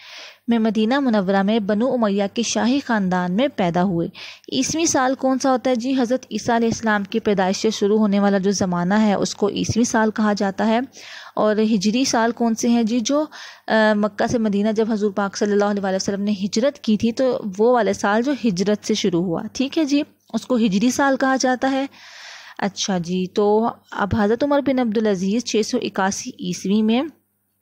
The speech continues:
ये ईस्वी तारीख थी छः सौ इक्यासी सन, और इकसठ हिजरी ये इस्लामी महीना बताया गया है कि मदीना मुनव्वरा में बनु उमैया एक ख़ानदान था, शाही ख़ानदान, उसमें पैदा हुए। आपकी जो वालदा माजदा थी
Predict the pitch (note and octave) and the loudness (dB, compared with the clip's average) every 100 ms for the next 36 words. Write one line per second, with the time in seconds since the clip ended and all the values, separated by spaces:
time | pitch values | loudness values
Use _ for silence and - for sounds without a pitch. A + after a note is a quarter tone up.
0 | _ - G3 G#3+ A3 - G#3 F3+ A3+ C#4+ | _ -4 0 2 2 0 -4 -4 -2 -2
1 | D#4 D4 B3+ A#3 A#3 - B3 A#3+ A#3 - | -2 0 0 0 -2 -2 -4 -2 -2 0
2 | A#3 A3 G3 - A3+ - G#3+ A3 - - | -2 0 -2 -2 -2 -2 -2 -4 -6 -14
3 | - - - G#3 G3+ - - C4 B3 A#3 | -14 -8 -2 0 0 -2 -2 -2 0 0
4 | G3 G#3+ A#3 C#4 - - A3 G#3 F#3+ F#3+ | 0 -2 0 -2 -4 -6 -4 0 0 0
5 | F#3+ F#3+ F3 F3+ F3+ F#3 F3+ F3 F#3+ G3+ | 0 0 0 0 2 0 0 0 2 2
6 | B3+ - - - - - A#3+ A3+ A3+ A3 | 0 -4 -14 -16 -16 -2 0 2 2 2
7 | A3+ C#4+ C4+ A3+ G3+ G#3 B3 A3 A3 A3+ | 2 2 2 2 2 2 2 0 0 0
8 | A#3+ G#3+ F#3+ F3 G3 - - G#3 - G3 | 0 0 2 2 0 0 -4 -4 -2 0
9 | F3 F3 F#3 A3 B3+ - - A#3 A3+ E4 | 0 0 0 0 0 0 0 0 2 0
10 | B3+ F3+ E3 E3+ A3+ - - - - A#3+ | 0 -2 -2 -2 -4 -8 -18 -18 -4 -2
11 | C#4 C#4+ G3+ F3+ F#3+ G#3+ A3+ C4 - _ | 0 0 0 0 2 4 2 0 -6 _
12 | _ _ _ - - A3+ A#3 - C#4 D4 | _ _ _ -12 -2 -2 -2 -2 0 0
13 | G3+ F#3+ F#3+ C#4 C4 G3 F#3 F#3+ F3+ G3 | 0 0 0 0 2 0 0 -2 -2 -2
14 | A3+ | -4